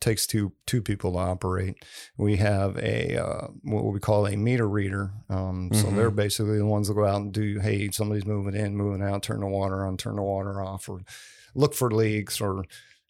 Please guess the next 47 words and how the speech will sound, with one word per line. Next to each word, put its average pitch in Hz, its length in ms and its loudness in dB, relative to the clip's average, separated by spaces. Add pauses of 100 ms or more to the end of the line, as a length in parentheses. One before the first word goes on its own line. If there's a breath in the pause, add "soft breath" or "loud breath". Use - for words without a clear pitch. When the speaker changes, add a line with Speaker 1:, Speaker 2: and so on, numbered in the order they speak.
Speaker 1:
fix - 180 2
their 117 240 4
curb 110 340 2
stop 101 480 4
or 95 240 2
fix - 320 -2
their 104 280 2
meter 104 320 2
box. 90 600 2
So 95 520 -2
that 117 380 2
person 104 280 0
stays 98 300 0
pretty 101 220 -2
busy. 92 480 -2 (460 loud breath)
Um, 92 520 2 (140)
and 117 120 4
then 110 120 4
with 104 160 2
Texas 120 500 2
eight 123 160 2
one 110 220 2
one 104 180 2
locates, 107 640 0
which 101 200 -4
is 95 300 -4
a 110 100 0
state 101 320 0
law 98 360 0
that 98 260 -2
if 110 220 -4
you 101 180 -2
go 101 160 0
to 98 100 -4
dig, 98 400 0
whether 95 260 -6
it 98 80 -8
be 101 100 -4
putting 110 260 0
a 104 60 -4
fence 101 420 -2
or 101 300 -4
a 98 40 -8
sewer 98 520 -2
or 95 240 -4
water 98 420 0
or 98 240 -4